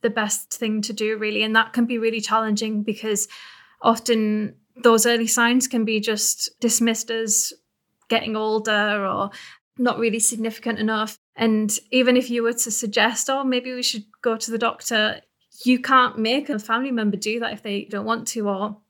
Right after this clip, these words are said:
if they themselves don't think that there's anything wrong. So there can be a lot of challenges around that and a lot of difficult discussions. But certainly for any treatment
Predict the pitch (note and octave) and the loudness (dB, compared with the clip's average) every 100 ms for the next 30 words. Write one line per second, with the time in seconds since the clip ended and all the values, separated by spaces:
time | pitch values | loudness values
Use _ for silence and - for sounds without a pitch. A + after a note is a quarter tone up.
0 | _ _ _ _ _ A#3+ - A#3 A3+ A3 | _ _ _ _ _ -4 0 2 2 0
1 | G#3+ A3+ A3 A3 G#3+ A3 G#3+ G#3+ G#3+ G#3 | -2 -2 -2 -4 -4 -6 -8 -8 -8 -4
2 | G#3 G#3 G#3+ G#3 G#3+ G#3+ A3+ A3 A3 - | -2 -4 -4 -4 -2 0 0 -2 -2 0
3 | A#3+ A#3 G#3+ G#3 G#3 - A3 A3 A3 A#3 | 0 2 0 -4 -4 -4 -2 -2 -2 -2
4 | G#3 G#3 G3 G#3 G3+ G#3+ G3+ F#3+ - - | 0 0 0 -2 -2 -4 -6 -12 -14 -6
5 | A3+ A3 G#3+ - A3 - A#3+ - G#3+ G3+ | -6 -4 -8 -4 -4 -2 -2 -2 -2 -2
6 | - - - A#3+ A#3 C4 B3+ B3+ A#3+ G#3+ | -4 -12 -6 2 4 6 4 2 -2 -2
7 | G#3+ G#3 - A3+ - - B3+ C#4 - A3 | -4 -6 -2 -2 0 2 2 0 -2 -2
8 | G3+ F#3+ F#3 G3 | -2 -4 -8 -12